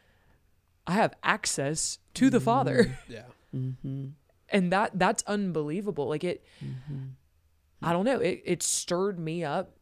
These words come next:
Speaker 1: just thinking about it over the last twenty-four hours. So I'm, I'm curious when, especially when you
Speaker 2: Mm.
Speaker 1: think about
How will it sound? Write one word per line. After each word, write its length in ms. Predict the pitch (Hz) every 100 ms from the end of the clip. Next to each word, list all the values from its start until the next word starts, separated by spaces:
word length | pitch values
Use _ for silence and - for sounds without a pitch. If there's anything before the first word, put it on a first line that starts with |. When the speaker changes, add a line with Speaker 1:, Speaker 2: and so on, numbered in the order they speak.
| _
Speaker 1:
just 300 | - 165 -
thinking 340 | 156 156 175 180
about 240 | 175 185
it 140 | 196
over 180 | 160 147
the 80 | 143
last 320 | 143 156 -
twenty-four 480 | - 147 156 - 135
hours. 380 | 131 143 143 143
So 100 | 147
I'm, 160 | 147 147
I'm 160 | 151
curious 640 | 147 - 147 147 139 - - - _ _ _ _ _ _ -
when, 220 | 156 151
especially 460 | - - 202 175
when 160 | 151 143
you 80 | 135
Speaker 2:
Mm. 60 |
Speaker 1:
think 180 | 131 135
about 340 | 135 131 127